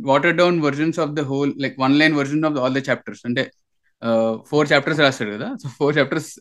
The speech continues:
uh, మనకు కన్-, మనకు కన్-, మనకు కనబడుతుంది. So all of this has a death, causes someone else's death. And అది, uh, and again, coming back to the carrom board, uh, uh, metaphor, it ricochets onto something else and something else happens. అసలు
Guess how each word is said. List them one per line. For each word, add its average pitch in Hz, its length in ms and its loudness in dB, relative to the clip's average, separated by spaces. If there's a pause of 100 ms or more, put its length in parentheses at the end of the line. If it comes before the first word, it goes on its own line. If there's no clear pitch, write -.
uh, 139 80 -2
మనకు 123 240 0
కన్-, 117 140 -2
మనకు 127 200 2
కన్-, 120 220 -4
మనకు 123 180 -4
కనబడుతుంది. 117 580 -6 (460)
So 175 80 4
all - 540 0
of 175 80 -4
this 220 140 2
has 175 200 6
a 165 80 2
death, 127 240 -2 (460)
causes 151 320 2
someone 156 260 4
else's 147 340 0
death. - 160 -8 (600)
And 147 140 4
అది, 208 440 2
uh, 131 160 2 (160)
and 139 180 4
again, 139 180 2 (320)
coming 147 200 -2
back 139 160 2
to 139 60 -4
the 143 120 -8
carrom 131 280 4
board, 123 280 -2
uh, 107 180 -4 (280)
uh, 101 680 -14
metaphor, 131 320 -2 (760)
it 175 100 -4
ricochets 180 540 0
onto 165 160 -2
something 143 400 0
else 135 180 -2
and 135 100 0
something 131 300 0
else 123 200 -4
happens. 110 280 -8 (840)
అసలు 135 300 -4